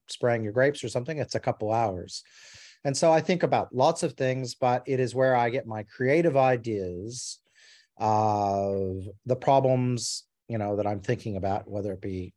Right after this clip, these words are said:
astronomy or running the university, 'cause it gives you the, the clarity, that ability to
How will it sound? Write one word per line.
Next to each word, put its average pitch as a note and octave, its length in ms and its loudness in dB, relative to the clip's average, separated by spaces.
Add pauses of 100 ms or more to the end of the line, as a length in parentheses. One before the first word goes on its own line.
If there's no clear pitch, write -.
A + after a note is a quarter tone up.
(140)
astronomy C3 720 0
or A2+ 180 -2
running G#2+ 300 -2
the G2 80 -8
university, F#2 680 -10 (220)
'cause G#2+ 140 -4
it A2 160 -8
gives C#3 300 2
you B2 460 2 (540)
the, G#2+ 220 -4 (500)
the A#2+ 160 -6 (140)
clarity, B2+ 920 2
that G2 220 -4
ability B2+ 680 2
to G#2 460 -2